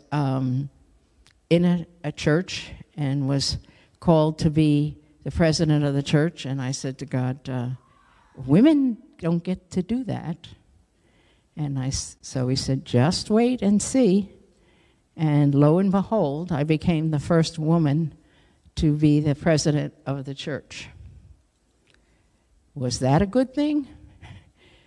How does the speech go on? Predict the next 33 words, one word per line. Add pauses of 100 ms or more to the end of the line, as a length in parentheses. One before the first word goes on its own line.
(880)
Not
necessarily, (600)
<laughs>
because
sometimes (300)
what
I
find
that
happens (600)
is
when
God
makes
you (140)
to
be
the
first (120)
in
something. (680)
Uh,
my
son
had
a
good
saying, (380)
which
proved
to
be
true,